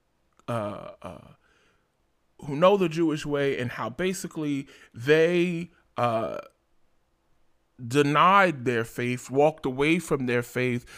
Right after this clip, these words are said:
were consumed with other things, including what he calls the works of the flesh. And then he says, um, "And, and, and the wrath of God is revealed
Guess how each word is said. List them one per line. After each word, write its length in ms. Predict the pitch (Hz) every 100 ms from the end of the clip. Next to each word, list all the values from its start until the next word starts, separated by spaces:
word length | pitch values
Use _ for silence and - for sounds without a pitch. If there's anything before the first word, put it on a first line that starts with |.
| -
were 160 | - 143
consumed 720 | - 131 - - 185 190 190
with 200 | 156 160 -
other 260 | 160 156 143
things, 420 | - 131 127 123
including 720 | 120 - 214 208 160 139 131 - - -
what 200 | 139 143
he 100 | 135
calls 460 | - 131 123 131
the 80 | 127
works 320 | 123 123 -
of 100 | 117
the 80 | 117
flesh. 480 | - 123 117 117 - - - -
And 300 | 135 135 127
then 680 | 156 202 180 156 143 139 151 _ _ _
he 180 | 180
says, 760 | 170 - 165 151 139 135 135 - _ 135
um, 800 | 135 127 123 117 113 101 78 64 _ _ _ _ _ _ _ _ _ _ 147
"And, 160 | 147
and, 220 | 143 147
and 220 | 143 147 135
the 100 | 127
wrath 520 | 127 160 185 202 -
of 180 | 123 123
God 300 | 143 151 147
is 160 | 135
revealed 560 | 131 123 139 151 143